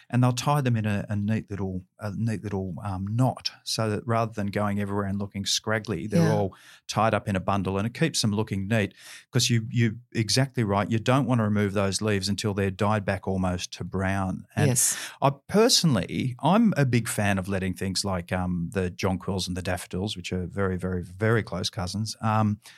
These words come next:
Speaker 1: letting them naturalise. I, I like them to just
Speaker 2: That's a
Speaker 1: do their
Speaker 2: lovely
Speaker 1: own
Speaker 2: idea.
Speaker 1: thing in the
Speaker 2: Yeah.
Speaker 1: garden.
Speaker 2: Yes,
Speaker 1: Yeah,
Speaker 2: absolutely.
Speaker 1: yeah.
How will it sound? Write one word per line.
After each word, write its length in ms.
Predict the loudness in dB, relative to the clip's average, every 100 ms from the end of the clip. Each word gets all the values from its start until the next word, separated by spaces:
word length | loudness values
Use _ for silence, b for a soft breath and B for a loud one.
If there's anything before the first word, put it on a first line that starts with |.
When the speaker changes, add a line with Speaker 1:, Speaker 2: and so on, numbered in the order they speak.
| B 0
Speaker 1:
letting 360 | 4 4 2
them 200 | 2 2
naturalise. 800 | 2 0 0 0 0 -2 -4 0
I, 220 | 2 2 2
I 120 | 2
like 260 | 2 2 -2
them 180 | -4 -4
to 160 | -4
just 320 | -4 -4 -2
Speaker 2:
That's 220 | 0 2 4
a 20 |
Speaker 1:
do 100 | 6 4
their 20 |
Speaker 2:
lovely 260 | 4 4
Speaker 1:
own 20 | 2
Speaker 2:
idea. 120 | 2 2
Speaker 1:
thing 80 | 2
in 80 | 2
the 60 |
Speaker 2:
Yeah. 60 | 4
Speaker 1:
garden. 340 | 2 2 -2 0
Speaker 2:
Yes, 240 | 2 2 2
Speaker 1:
Yeah, 60 | 0
Speaker 2:
absolutely. 520 | 0 0 0 0
Speaker 1:
yeah. 60 | -4